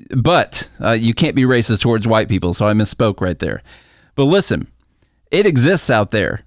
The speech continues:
I've unfollowed several people. We have removed people from our Facebook page for saying terrible things. He is correct. There is terrible, terrible, vicious racism out there, people who still think this way and people who do say really terrible things.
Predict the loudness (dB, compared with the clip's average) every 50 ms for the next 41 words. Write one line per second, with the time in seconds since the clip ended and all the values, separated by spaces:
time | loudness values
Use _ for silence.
0 | _ _ -2 0 0 2 2 2 0 0 2 2 2 2 4 4 2 2 0 -2
1 | -2 0 0 0 0 0 0 0 0 -2 0 0 -2 -2 -2 -4 -8 -4 -2 0
2 | 2 2 2 2 2 2 2 2 4 4 4 4 2 2 0 0 -2 -2 0 0
3 | -2 -2 0 0 0 2 2 0 0 0 -2 -2 -2 -2 -4 -4 -2 -2 0 0
4 | 0 0 -2 -2 -2 -2 0 0 0 2 2 2 2 2 2 2 2 0 0 0
5 | 0 0 0 0 -2 -4 -6 -10 -14 _ _ _ _ _ _ _ _ -4 -2 0
6 | 0 -2 -2 0 0 2 2 0 -2 -4 -8 -18 -20 _ _ _ _ _ _ _
7 | _ _ _ _ -4 0 2 2 2 2 2 2 2 4 4 2 0 -2 -4 -8
8 | -10 _ _ -4 0 2 2 2 2 2 2 2 2 0 -2 -6 _ _ -2 0
9 | 2 2 2 2 2 2 2 2 2 0 0 0 0 0 0 0 0 -2 -2 -2
10 | 0 0 0 0 0 0 0 0 2 2 2 2 0 0 0 2 2 2 2 0
11 | 0 -2 0 0 0 2 2 2 2 0 -2 -2 0 2 2 2 2 0 0 -2
12 | -2 -2 -2 -2 -2 -2 0 0 2 2 2 2 2 0 0 2 2 2 2 2
13 | 0 0 0 0 0 0 2 2 2 2 2 2 2 2 2 2 0 0 0 0
14 | 2 2 0 0 -2 -2 0 0 0 2 2 0 -2 -4 -8